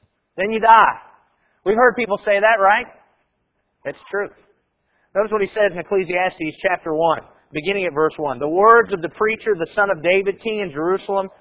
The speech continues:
vanity of vanities," says the preacher. "Vanity of vanities, all is vanity." It's useless. It's pointless. It's vain. Everything is vain. Life stinks.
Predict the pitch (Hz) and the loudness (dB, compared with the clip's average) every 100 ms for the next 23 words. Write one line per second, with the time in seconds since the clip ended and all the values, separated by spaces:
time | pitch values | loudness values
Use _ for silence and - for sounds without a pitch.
0 | _ _ _ 135 185 214 240 247 247 240 | _ _ _ -2 2 4 4 0 -4 -4
1 | 233 - 196 170 160 220 240 214 160 170 | -4 2 2 2 0 0 2 0 -2 -6
2 | 151 135 - 165 143 127 120 151 147 - | -8 -10 -8 -6 -6 -8 -10 -8 -8 -6
3 | 180 - - - 196 247 277 269 269 247 | -8 -8 -16 -2 2 2 2 0 2 0
4 | 180 233 269 240 165 151 170 - _ _ | 0 -2 -2 -2 -4 -6 -10 -12 _ _
5 | _ - 247 269 226 190 180 185 185 196 | _ 2 6 8 10 10 8 4 0 -2
6 | 202 196 - 156 151 208 220 196 160 151 | 0 -2 -8 -20 -4 -2 0 -2 -4 -12
7 | 127 _ _ 240 254 202 240 294 277 - | -14 _ _ -4 -4 -6 -4 -2 -4 -6
8 | 160 127 - - 233 233 - - 269 285 | -8 -8 -12 -2 0 0 -8 0 4 4
9 | 233 165 - - 208 233 175 175 247 262 | 2 -4 -8 -10 -2 -2 -2 -4 -2 0
10 | 196 131 _ _ 233 269 294 277 202 208 | -2 -8 _ _ -2 4 6 6 2 0
11 | 175 - 180 156 143 143 170 170 143 165 | 0 -4 -6 -6 -8 -8 -6 -6 -6 -4
12 | 185 170 143 190 269 262 - - 294 294 | -2 -2 0 2 2 0 -4 -6 -4 -2
13 | - - | -6 -12